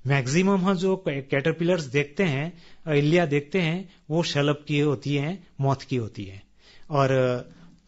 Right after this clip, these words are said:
हम अपने खेतों में अच्छी फसल करने के लिए तरह-तरह के केमिकल्स इस्तेमाल करते हैं, हम यूरिया डालते हैं, हम कई तरह के रसायन डाल रहे हैं, हम कीटों को हटाने के लिए कीटनाशक डाल रहे हैं,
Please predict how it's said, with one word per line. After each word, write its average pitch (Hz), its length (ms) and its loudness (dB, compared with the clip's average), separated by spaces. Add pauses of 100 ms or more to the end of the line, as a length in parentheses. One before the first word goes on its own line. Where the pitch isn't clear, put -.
(120)
हम 190 360 2
अपने 165 280 0
खेतों 156 360 -2
में 160 120 0
अच्छी 151 260 0
फसल 156 340 2
करने 160 300 4
के 170 120 2
लिए 180 300 2 (760)
तरह-तरह 143 360 0
के 139 160 -4
केमिकल्स 135 560 -2
इस्तेमाल 147 420 -2
करते 147 260 -4
हैं, 151 280 -6 (260)
हम 131 160 -2
यूरिया 131 380 2
डालते 147 360 0
हैं, 151 300 -6 (280)
हम 147 500 -2 (140)
कई 143 120 2
तरह 143 180 -2
के 147 100 -2
रसायन 135 400 0
डाल 147 200 2
रहे 151 280 0
हैं, 156 320 -6 (240)
हम 151 420 0 (300)
कीटों 156 280 0
को 156 120 0
हटाने 143 440 0
के 147 140 -4
लिए 147 260 2
कीटनाशक 135 520 -2
डाल 151 260 2
रहे 151 280 0
हैं, 156 260 -4